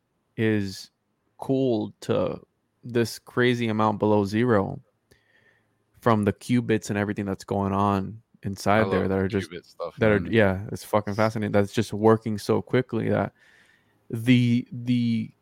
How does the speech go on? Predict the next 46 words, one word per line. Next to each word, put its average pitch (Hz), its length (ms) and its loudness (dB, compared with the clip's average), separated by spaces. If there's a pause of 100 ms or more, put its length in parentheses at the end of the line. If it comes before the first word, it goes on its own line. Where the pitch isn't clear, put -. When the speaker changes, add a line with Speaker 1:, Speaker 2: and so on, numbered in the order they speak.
(340)
Speaker 1:
C - 300 0
P 147 160 -4
U 131 340 2
sounds 120 500 0
like 107 200 2
a 95 60 0
heartbeat. 110 600 -2 (840)
Boom, 107 200 0
boom, 110 300 -2 (140)
Speaker 2:
Boom, 95 180 -6
Speaker 1:
boom, 101 300 4
boom, - 140 2
Speaker 2:
yeah. 104 400 4
Speaker 1:
boom, 113 180 0
boom. 95 140 -2 (120)
Speaker 2:
Oh, 95 220 -10
Speaker 1:
And 87 100 -10
Speaker 2:
man. 110 200 2
Speaker 1:
he 127 120 0
says 117 500 4
that 107 180 2
when 110 160 -2
you're 107 80 -4
standing 117 400 -6
in 107 100 -6
front 104 220 -6
of 98 80 -6
this 98 160 -8 (140)
big 104 260 0
black 107 360 -2
cube, 117 520 -4 (100)
which 110 180 -8
is 110 80 -4
what 104 140 0
it 101 80 -2
is, 113 380 4 (800)
he 123 100 0
says 110 380 4
you're 107 140 6
at 107 180 4
the 110 160 -4
altar 110 760 0 (280)
to 117 160 -4
an 98 120 -4
alien 101 460 -4
god. 90 460 -4